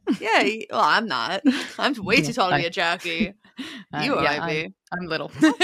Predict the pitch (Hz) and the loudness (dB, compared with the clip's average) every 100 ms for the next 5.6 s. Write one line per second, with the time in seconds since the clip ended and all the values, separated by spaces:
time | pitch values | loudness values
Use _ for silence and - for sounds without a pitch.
0 | 330 - 285 - 494 392 370 427 403 254 | 0 -2 -12 -2 -2 6 6 6 4 0
1 | 185 185 190 185 170 175 196 - _ _ | -2 -4 -4 -4 -4 -8 -14 -16 _ _
2 | _ _ - 160 185 196 196 170 165 214 | _ _ -4 0 4 4 4 2 0 -2
3 | 226 202 170 - 185 339 - - 285 311 | -2 -4 -6 -4 -4 -4 -8 -8 -8 -8
4 | 330 330 330 - - - - - 214 220 | -8 -10 -10 -14 -16 -16 -14 -8 0 2
5 | 214 262 190 - - - | 4 2 -2 -8 -10 -10